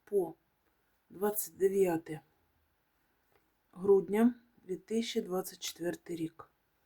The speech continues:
Не забувайте загадувати свої побажання або запитання,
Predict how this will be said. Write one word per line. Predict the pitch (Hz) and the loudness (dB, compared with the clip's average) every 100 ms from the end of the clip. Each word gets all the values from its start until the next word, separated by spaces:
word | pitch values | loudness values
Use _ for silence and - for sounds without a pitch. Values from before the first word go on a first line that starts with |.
| _ _ _ _ _ _ - | _ _ _ _ _ _ -18
Не | 180 | -4
забувайте | 196 214 254 262 214 | 2 6 6 4 2
загадувати | 196 180 180 175 165 160 | 2 4 2 2 -2 -6
свої | - 170 | -2 0
побажання | 165 175 190 220 208 185 180 180 - | 0 0 4 4 4 2 0 -4 -6
або | 170 185 202 | -2 2 4
запитання, | 208 208 202 180 165 165 190 | 2 2 0 0 -2 -2 -6